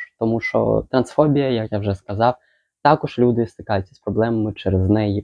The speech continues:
в медичних сферах. Тобто наслоювання гомофобії, расизму, будь-якої форми дискримінації погіршує ситуацію з віл-інфекцією, тому що люди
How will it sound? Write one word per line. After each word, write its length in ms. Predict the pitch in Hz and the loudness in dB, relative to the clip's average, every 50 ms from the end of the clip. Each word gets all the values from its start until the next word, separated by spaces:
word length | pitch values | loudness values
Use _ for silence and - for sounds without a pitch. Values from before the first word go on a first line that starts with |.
| _ - | _ -2
в 40 | 98 | 0
медичних 480 | 98 95 90 95 - - - - 98 - _ _ _ _ | 2 2 2 0 -2 -4 -12 -12 -12 -12 _ _ _ _
сферах. 520 | _ _ - 92 87 85 95 90 _ _ _ _ _ _ _ _ - | _ _ -2 -2 -2 -2 -4 -8 _ _ _ _ _ _ _ _ 2
Тобто 600 | - 147 143 - - 156 151 151 151 147 135 107 - | 2 2 2 4 2 4 6 6 6 4 2 0 0
наслоювання 920 | 123 135 143 - - - 135 151 160 156 143 131 131 123 117 110 110 107 | 2 0 0 0 0 2 4 4 6 4 4 2 0 0 0 -2 -2 -4
гомофобії, 1000 | - 113 151 180 190 170 - - - 104 107 117 117 117 104 104 104 104 101 - _ _ _ - | -2 0 2 2 2 2 0 -2 0 0 0 0 0 -4 -4 -4 -4 -4 -4 -6 _ _ _ -2
расизму, 880 | - 135 180 190 - - - 127 131 135 123 113 113 110 104 95 92 _ _ _ _ _ _ - | 2 2 2 2 2 -4 -2 0 2 2 2 0 0 0 0 0 -2 _ _ _ _ _ _ 0
будь-якої 520 | 117 139 185 185 139 127 117 - 113 107 | 6 8 8 8 8 4 2 0 0 -2
форми 320 | - - - 147 156 151 | -2 -2 -4 0 0 0
дискримінації 920 | 139 127 120 - - 120 110 107 110 131 175 233 - _ - - 110 95 - _ _ _ _ _ _ _ | 0 0 -2 -4 -6 -4 -4 -2 -2 -4 -6 -6 -8 _ -4 -2 -2 -2 -2 _ _ _ _ _ _ _
погіршує 680 | - 127 127 120 104 123 147 151 139 - - - 98 95 | 2 4 4 4 4 6 6 4 4 2 -4 -6 -6 -4
ситуацію 1000 | - - 95 - 104 98 98 104 139 190 196 _ _ - - - 92 90 90 - _ _ _ _ - | -4 -6 -4 -2 0 2 2 4 2 2 0 _ _ -14 -6 -2 -2 -2 -2 -4 _ _ _ _ -10
з 340 | 104 107 117 131 156 170 - - | -4 2 6 6 6 6 4 -2
віл-інфекцією, 1160 | - 101 104 110 123 131 - - 120 123 117 - - 160 156 - - _ - - - 92 90 - _ _ _ _ _ _ - | -4 0 0 2 2 0 0 -2 -4 -4 -4 -2 -2 -2 -2 -2 -4 _ -12 -4 -4 -4 -4 -4 _ _ _ _ _ _ -2
тому 200 | 117 117 113 104 | 0 2 2 0
що 300 | - - - 95 90 - - - | -2 -4 -4 -4 -4 -4 0 0
люди 560 | 98 92 117 139 190 190 139 - - 104 | 2 4 4 4 4 2 2 0 -4 -10